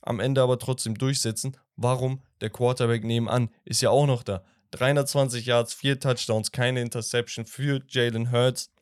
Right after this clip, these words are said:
Zweimal Antonio Brown in der Endzone gefunden, hundertdreißig Yards hat der Kollege. Devontae Smith, über den man viel zu wenig redet, ne, ähm, hatte auch hundert Yards, ein Touchdown und so weiter und so fort.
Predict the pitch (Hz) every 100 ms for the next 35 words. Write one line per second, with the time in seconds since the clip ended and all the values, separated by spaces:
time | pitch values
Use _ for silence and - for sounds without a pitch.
0 | _ _ _ _ _ _ - - - -
1 | 120 135 127 123 127 127 123 110 117 120
2 | 117 107 110 110 110 104 101 - 104 101
3 | 107 110 98 101 107 107 95 101 101 104
4 | 95 - 113 113 107 104 101 - - -
5 | - 120 123 135 135 120 - 127 135 -
6 | 123 123 117 120 117 113 147 151 143 -
7 | 120 123 127 113 - 117 113 101 110 120
8 | - 107 104 101 - - - _ 120 117
9 | 110 120 127 127 107 107 113 110 - 113
10 | 110 120 - - 104 104 104 107 107 -
11 | 95 98 101 92 92 85 107 113